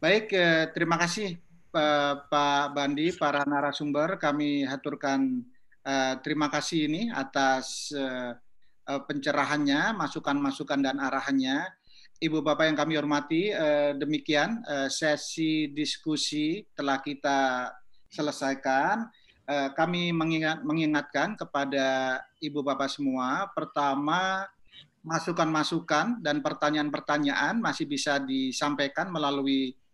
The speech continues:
Slido yang sudah disiapkan oleh panitia. Dan yang kedua, materi-materi daripada Musrenbang ini bisa diakses, eh, melalui website yang sudah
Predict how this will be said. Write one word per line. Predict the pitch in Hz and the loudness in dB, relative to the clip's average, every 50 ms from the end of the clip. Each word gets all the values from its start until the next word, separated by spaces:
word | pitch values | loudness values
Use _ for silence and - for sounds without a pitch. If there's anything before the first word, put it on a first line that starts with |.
| _ - - | _ -14 -8
Slido | - - - 165 151 156 160 147 135 143 151 190 226 | -6 -2 0 2 4 2 2 2 0 0 -2 -2 -2
yang | 202 170 147 143 135 | -2 -2 -2 -2 -2
sudah | 156 139 139 135 | -2 -2 0 0
disiapkan | 131 131 131 131 127 - - 151 143 143 - - 139 165 226 233 226 - | 0 0 -2 -2 -2 -2 -2 -2 -2 -2 -4 -4 -4 -2 -2 -4 -4 -4
oleh | 139 135 139 139 135 131 127 123 123 123 123 - - - _ | -4 -2 0 0 0 0 0 -2 -2 -4 -6 -8 -12 -10 _
panitia. | - 143 139 143 143 139 - 135 131 123 151 214 240 - - - - - - - - - - - _ | -2 0 2 0 0 0 -2 0 0 0 -2 -2 -6 -10 -16 -20 -20 -20 -20 -20 -20 -20 -20 -18 _
Dan | 131 143 165 196 233 233 | 0 2 2 4 4 4
yang | 202 185 170 170 170 | 4 2 2 2 0
kedua, | 170 147 139 135 123 117 117 113 113 117 123 139 170 208 226 226 - - - _ - - - - | -2 -2 -2 -2 -2 0 0 0 2 2 0 0 0 -2 -4 -6 -8 -12 -20 _ -18 -16 -8 -2
materi-materi | 156 160 165 165 - 175 165 165 170 170 165 165 160 160 - - 160 156 165 170 170 | 2 2 2 2 2 2 2 4 4 2 2 2 0 0 2 2 2 4 4 4 4
daripada | 160 156 147 151 147 - 147 143 139 143 147 139 139 135 135 131 135 - - - | 4 4 2 2 2 0 0 0 2 2 2 2 4 2 2 2 0 -2 -6 -10
Musrenbang | - 160 175 170 170 175 156 151 151 151 143 139 139 | -4 -2 -2 0 0 0 0 0 2 2 2 2 2
ini | 147 143 147 151 170 190 196 190 190 190 - - - - - - | 2 2 2 0 0 0 -2 -2 -4 -8 -12 -18 -20 -20 -20 -8
bisa | - 147 147 - - 160 147 | -4 -2 -2 0 2 0 0
diakses, | 139 139 104 135 - - - 185 151 - - - - - - - - _ _ _ _ _ - - | 2 0 0 -2 -2 -2 0 0 0 0 -2 -4 -4 -6 -10 -14 -20 _ _ _ _ _ -8 -4
eh, | 143 139 139 135 | -2 0 0 2
melalui | 135 139 143 147 147 143 147 147 151 156 160 160 165 | 0 0 0 2 2 2 2 2 2 2 4 4 4
website | 160 147 147 139 143 - - 165 160 156 | 2 2 0 0 0 0 0 0 0 0
yang | 151 143 139 | 0 -2 -2
sudah | - 135 127 131 135 135 131 123 117 | -2 -4 -2 0 0 2 0 0 -2